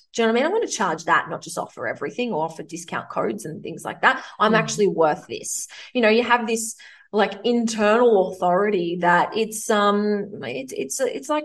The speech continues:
Speaker 1: it's confidence, right? That's confidence. That's how we actually build confidence. And I think people confuse this with arrogance.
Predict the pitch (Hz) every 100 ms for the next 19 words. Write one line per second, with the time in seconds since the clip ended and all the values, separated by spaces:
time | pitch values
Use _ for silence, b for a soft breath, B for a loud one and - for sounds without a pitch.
0 | 302 302 - 349 370 - - - - 208
1 | - 349 - - 226 233 - - 254 254
2 | 269 240 196 196 208 180 175 165 165 170
3 | 220 240 - - 214 214 277 277 247 285
4 | 277 202 - 226 294 320 214 - - 208
5 | 190 240 330 - - - -